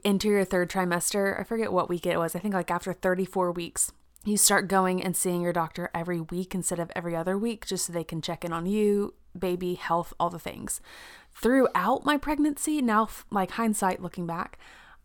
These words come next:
I had high blood pressure pretty much the whole time.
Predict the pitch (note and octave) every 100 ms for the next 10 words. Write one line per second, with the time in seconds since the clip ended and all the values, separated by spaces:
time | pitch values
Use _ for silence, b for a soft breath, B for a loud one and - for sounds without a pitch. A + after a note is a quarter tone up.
0 | _ - G#3 A3 B3+ - A3 G#3+ F#3 G3
1 | F#3 F3 E3+ F#3+ D#3+ F3 E3 F#3+ F3+ F3
2 | - D#3 E3 - - F3